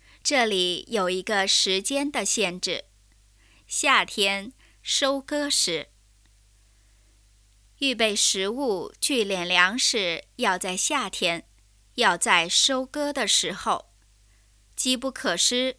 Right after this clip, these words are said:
失不再来，过了这个时间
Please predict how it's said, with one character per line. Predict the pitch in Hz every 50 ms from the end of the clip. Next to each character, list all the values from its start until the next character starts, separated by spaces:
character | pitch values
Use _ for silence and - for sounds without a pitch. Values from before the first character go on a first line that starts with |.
| _ -
失 | - - - - 202 196
不 | 196 196 208 196
再 | 196 - 226 214 202
来， | 185 175 165 165 170 - - _ _ _ _ _ _ _ _ _ _ _ _
过 | - 370 359 330
了 | 269 220 185 180
这 | 175 - 214 190
个 | - 185 185
时 | - - 202 190 185
间 | 180 - 220 202 196 190 196 247